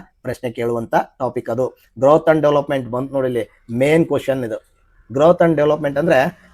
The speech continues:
ಆ, ವಿಕಾಸ ಮತ್ತು ಬೆಳವಣಿಗೆ ಬಗ್ಗೆ ನೋಡಿದ್ರಿ. ಇಲ್ಲಿ ಗ್ರೋತ್ ಅಂದ್ರೆ ವಿಕಾಸ ಅಂತಾನೂ ಕರಿತೀವಿ, ಕೆಲವೊಂದ್ಸರಿ ಈ ಇದಕ್ಕೆ ಅಭಿವೃದ್ಧಿ ಅಂತಾನೂ ಪದ ಬಳಕೆ ಆಗ್ತಕ್ಕಂಥದ್ದು ಇತ್ತೀಚಿನ ದಿನಗಳಲ್ಲಿ ನಾವು ನೋಡ್ತಾ ಇದೀವಿ. Growth and development, ಇದ್ರ ಮೇಲೆ ಕ್ವಶನ್ ನೂರಕ್ಕೆ ನೂರು ಪರ್ಸೆಂಟ್ ಇರ್ತವೆ. ನೀವು ಫಿಯಾಜೆ, ಗಿಯಾಜೆ ಎಲ್ಲ ಬೆಳವಣಿಗೆ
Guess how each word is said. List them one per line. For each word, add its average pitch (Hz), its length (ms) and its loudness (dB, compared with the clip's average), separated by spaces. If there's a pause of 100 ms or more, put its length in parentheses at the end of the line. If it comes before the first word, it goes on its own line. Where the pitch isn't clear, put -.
ಆ, 123 140 0
ವಿಕಾಸ 185 340 -2
ಮತ್ತು 190 200 0
ಬೆಳವಣಿಗೆ 156 420 2
ಬಗ್ಗೆ 147 180 -4
ನೋಡಿದ್ರಿ. 123 320 -2
ಇಲ್ಲಿ 143 420 -6
ಗ್ರೋತ್ 147 420 2
ಅಂದ್ರೆ 165 180 2
ವಿಕಾಸ 147 440 -6
ಅಂತಾನೂ 151 260 -4
ಕರಿತೀವಿ, 143 480 -2
ಕೆಲವೊಂದ್ಸರಿ 139 800 -2 (260)
ಈ 131 140 -2
ಇದಕ್ಕೆ 143 260 0
ಅಭಿವೃದ್ಧಿ 151 640 2
ಅಂತಾನೂ 151 580 -4
ಪದ 139 160 -2
ಬಳಕೆ 135 280 -2
ಆಗ್ತಕ್ಕಂಥದ್ದು 131 580 -4
ಇತ್ತೀಚಿನ 131 300 -10
ದಿನಗಳಲ್ಲಿ 127 400 -6
ನಾವು 131 160 -6
ನೋಡ್ತಾ 120 300 -2
ಇದೀವಿ. 107 280 -6 (200)
Growth 131 300 -2
and 196 140 -6 (280)
development, 123 680 -4 (200)
ಇದ್ರ 123 180 -2
ಮೇಲೆ 123 260 -4
ಕ್ವಶನ್ 127 480 -10
ನೂರಕ್ಕೆ 127 300 -4
ನೂರು 120 120 -4
ಪರ್ಸೆಂಟ್ 120 340 -8
ಇರ್ತವೆ. 123 640 -4
ನೀವು 127 200 -4
ಫಿಯಾಜೆ, 120 460 -6
ಗಿಯಾಜೆ 120 340 -6
ಎಲ್ಲ 117 280 -4
ಬೆಳವಣಿಗೆ 117 840 -8